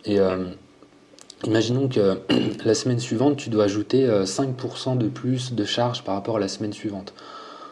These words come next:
Donc je sais pas, on va dire, euh, je sais pas, pas forcément cinq pour cent, mais on va dire par exemple que t'avais mis, euh, cinquante kilos, euh,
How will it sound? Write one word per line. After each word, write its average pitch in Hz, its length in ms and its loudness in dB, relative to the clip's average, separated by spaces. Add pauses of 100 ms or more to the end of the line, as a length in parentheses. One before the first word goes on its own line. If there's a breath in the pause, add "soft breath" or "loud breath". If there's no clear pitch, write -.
(160 loud breath)
Donc 95 100 -12
je - 60 -6
sais - 60 -8
pas, 123 80 2
on 117 60 0
va 101 120 2
dire, 104 240 0
euh, 90 500 -2 (720)
je - 60 -12
sais - 60 -12
pas, 110 240 4 (200)
pas 107 100 2
forcément - 340 -2
cinq 110 180 -4
pour - 140 -6
cent, 139 180 2
mais 104 160 2
on 98 80 -2
va 104 100 4
dire 120 160 0
par 107 100 0
exemple 113 180 0
que - 60 -8
t'avais 98 200 0
mis, 104 180 -2
euh, 98 100 -4
cinquante 117 380 -4
kilos, 117 460 -2
euh, 85 40 -2